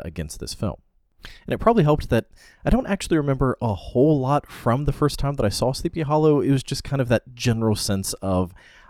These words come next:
"I feel like this strayed too far from the story." But anyways, on to the current viewing. So, from a technical standpoint. Uh, from a technical standpoint,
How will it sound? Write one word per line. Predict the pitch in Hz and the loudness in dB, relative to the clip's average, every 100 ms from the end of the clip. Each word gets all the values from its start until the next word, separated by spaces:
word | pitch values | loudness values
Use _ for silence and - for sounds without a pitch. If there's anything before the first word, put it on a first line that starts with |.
| - | -4
"I | 117 | -4
feel | - - 135 | -4 4 4
like | 120 - | 6 2
this | 107 | -2
strayed | - - 98 95 | -4 0 0 0
too | - 110 | -4 -4
far | - 82 | -2 -4
from | - - | -6 -12
the | |
story." | - - - _ _ _ _ - _ | -10 -10 -12 _ _ _ _ -20 _
But | - 135 _ - | 4 4 _ -2
anyways, | 151 117 90 101 - - _ - | 0 2 0 -4 -10 -20 _ 0
on | 117 120 | 2 2
to | |
the | 113 | -2
current | - 101 82 | 0 -2 -2
viewing. | 80 60 - _ _ _ - | -6 -10 -14 _ _ _ -4
So, | - 113 - - | 4 4 4 -16
from | - 143 | 0 2
a | 151 | 2
technical | - 131 - - | -2 -6 -4 -6
standpoint. | 76 - 69 - - - _ _ - - | -6 -8 -8 -12 -16 -20 _ _ -20 -2
Uh, | 147 143 | 0 2
from | 170 | 0
a | 165 | 4
technical | 247 - - | 2 2 -2
standpoint, | 165 156 147 151 143 | 0 -2 -2 0 -2